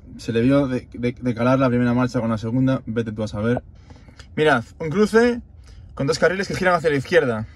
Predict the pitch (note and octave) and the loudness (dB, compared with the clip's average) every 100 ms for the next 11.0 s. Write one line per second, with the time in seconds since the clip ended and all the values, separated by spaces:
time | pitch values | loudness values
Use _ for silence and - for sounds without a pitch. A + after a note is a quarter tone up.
0 | - B2+ D3+ A3 A3 - - - - - | -6 0 2 2 -4 -10 -20 -20 -20 -20
1 | - - - - B2+ C3 C#3+ F3 A3 A3+ | -20 -20 -20 -10 -6 0 2 2 2 0
2 | D3 C3 F3 F#3+ E3 C3+ B2+ A#2+ D#3+ C#3 | -2 -4 -2 0 0 0 -2 -2 -2 0
3 | A2+ A2+ C#3+ C#3 D#3 F#3 C#3+ D3 D#3 D3+ | 0 0 -4 -2 -4 -4 -2 2 2 2
4 | C#3+ - F3+ F#3+ A#3 B3 - - - - | -4 -4 -2 0 0 0 -4 -20 -20 -20
5 | - - - C#3 D3 D#3+ F#3 F3+ F3 D#3 | -20 -16 -4 0 2 4 2 4 2 4
6 | E3+ F3 D#3 E3+ C#3+ B2 C3 C#3 E3+ D#3+ | 2 2 0 0 0 0 0 -2 -4 -6
7 | F3 E3+ D3 A3+ F3 - - - - - | -6 -6 -2 -2 -4 -8 -20 -20 -20 -20
8 | - - C#3 F#3 F#3 F3 D3+ C#3+ B2 A2+ | -16 -6 -2 -2 -2 -2 0 0 0 0
9 | A#2+ A#2 - - - D3+ C#3 B2+ - - | 0 0 -2 -12 -10 -4 0 0 0 -6
10 | C#3 G3+ G#3+ E3 E3+ E3 D3+ G3 C4 C#4 | -4 -2 -2 0 0 0 -2 2 2 2